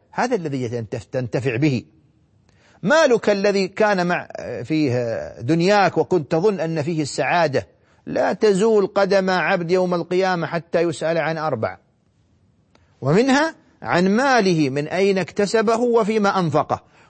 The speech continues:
وجاء في الحديث عن النبي صلى الله عليه وسلم قال: "يدخل فقراء الجنة، الفقراء المسلمين الجنة قبل الأغنياء بنصف يوم"، خمسمائة، خمسمائة سنة.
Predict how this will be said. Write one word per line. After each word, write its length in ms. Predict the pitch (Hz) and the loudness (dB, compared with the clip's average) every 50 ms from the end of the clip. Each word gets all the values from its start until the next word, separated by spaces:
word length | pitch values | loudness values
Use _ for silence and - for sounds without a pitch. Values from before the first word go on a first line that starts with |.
| - - | -8 -6
وجاء 280 | 113 120 123 156 143 | -4 0 2 2 2
في 60 | 127 | 2
الحديث 360 | 151 139 - - 185 226 185 180 | -2 -2 -2 -2 0 0 0 0
عن 160 | 170 175 180 | 0 -2 -2
النبي 300 | 175 170 165 160 175 165 | 0 0 0 0 0 0
صلى 280 | - 160 156 160 156 | 0 0 0 2 2
الله 500 | 151 156 156 151 151 156 156 147 165 165 | 2 2 2 4 4 4 4 2 2 0
عليه 300 | 135 139 147 147 143 139 | 0 0 0 0 0 -2
وسلم 420 | 147 139 - - 180 180 175 165 151 | -2 -2 0 -2 -2 -2 -2 -4 -4
قال: 260 | - 156 156 156 156 | -2 0 0 2 2
"يدخل 540 | 147 156 185 180 151 143 - 160 165 156 147 | 2 2 2 0 -2 -6 -4 -4 -2 -4 -2
فقراء 880 | - 160 160 - 160 165 165 175 180 185 180 175 165 - - 160 165 | -2 -4 -4 -2 0 0 2 2 2 4 4 2 2 0 0 -2 -2
الجنة، 1400 | 160 151 147 139 123 107 - - _ _ _ _ _ _ - - 123 120 147 175 175 165 156 151 151 165 170 160 - | -2 -2 -2 -4 -6 -8 -12 -16 _ _ _ _ _ _ -14 -10 -6 0 0 0 2 0 0 -2 -2 -2 -4 -6 -8
الفقراء 600 | - - 139 127 127 156 143 156 160 180 185 156 | -10 -6 -6 -4 -4 -2 0 0 2 2 2 2
المسلمين 500 | 165 165 160 131 139 160 165 165 151 - | 0 -2 -2 -4 -4 -4 -4 -4 -4 -2
الجنة 580 | 139 151 156 143 165 202 190 170 170 196 226 226 - _ _ - - - _ _ - | -2 -2 -2 2 0 2 2 2 0 0 -2 -2 -6 _ _ -20 -20 -20 _ _ -2
قبل 280 | - 202 214 190 196 202 | 0 0 2 2 2 0
الأغنياء 640 | 196 185 185 180 180 160 175 175 185 208 220 214 190 | 0 0 2 0 0 0 0 -2 0 2 2 2 2
بنصف 520 | 165 175 180 202 208 - - - - - | 2 2 2 0 0 -2 -4 -10 -4 0
يوم"، 380 | 185 196 214 214 185 139 110 87 _ _ _ _ _ | 2 4 4 4 4 2 -2 -6 _ _ _ _ _
خمسمائة، 1080 | - - - 143 139 135 120 - - - 143 156 165 175 160 _ - - - - - - | -20 -14 -10 -10 -10 -10 -10 -12 -14 -12 -10 -8 -6 -6 -8 _ -14 -16 -14 -12 -12 -10
خمسمائة 500 | - 123 123 117 - 170 - - 113 - - | -10 -10 -10 -8 -10 -12 -10 -10 -10 -12 -12
سنة. 280 | - - 120 104 87 | -14 -12 -12 -12 -12